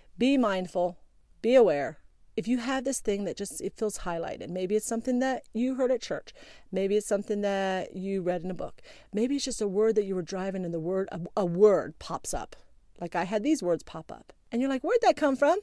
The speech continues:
And you, and you know you want that a part of your life. Let that be your word. Remember, God honors your obedience. So claim that word. And you know what? Be bold about it. Claim that it's from God. Like,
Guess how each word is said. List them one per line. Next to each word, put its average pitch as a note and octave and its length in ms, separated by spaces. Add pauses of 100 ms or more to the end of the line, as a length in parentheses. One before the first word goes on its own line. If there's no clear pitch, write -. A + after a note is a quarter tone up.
(120)
And B3 180
you, B3+ 100
and A#3+ 160
you B3+ 60
know C4 100
you C4 160
want A#3+ 200
that B3 100
a A#3 60
part A3 240
of A3 80
your G#3 80
life. G3 420 (400)
Let F3 220
that A3 160
be C4+ 80
your C#4+ 120
word. C#4+ 360 (1000)
Remember, C4 480
God B3 280 (100)
honors F#3+ 380
your C4 80
obedience. B3 480
So G3+ 160 (680)
claim F#4 260
that G4 160
word. B3+ 320
And C#4+ 100
you F4 80
know G4 80
what? G4 320 (260)
Be G4+ 220
bold A#4+ 240
about F4 300
it. - 120 (520)
Claim A#4 240
that A#4 100
it's G#4 140
from E4 180
God. A3+ 360
Like, C4 420